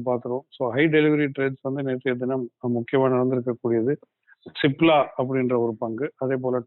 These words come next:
டொரண்ட் பவர், எச் டி எஃப் சி ஏ எம் சி, அப்புறம் எல் அண்ட் டி, அஹ், ஆக்சிஸ் பேங்க். So இது வந்து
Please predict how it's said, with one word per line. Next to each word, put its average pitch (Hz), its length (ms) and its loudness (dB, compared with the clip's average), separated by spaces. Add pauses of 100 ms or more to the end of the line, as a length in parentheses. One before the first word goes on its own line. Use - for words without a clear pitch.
டொரண்ட் 131 360 0
பவர், 127 320 0 (580)
எச் 139 180 -2
டி 165 80 2
எஃப் 143 160 4
சி 143 100 -4
ஏ 131 180 -2
எம் 143 200 2
சி, 160 280 -6 (320)
அப்புறம் 120 300 0
எல் 135 100 4
அண்ட் 139 160 2
டி, 151 200 0 (480)
அஹ், 117 220 -2 (100)
ஆக்சிஸ் 135 400 0
பேங்க். 117 280 -2 (120)
So 131 160 -4
இது 147 180 4
வந்து 139 240 4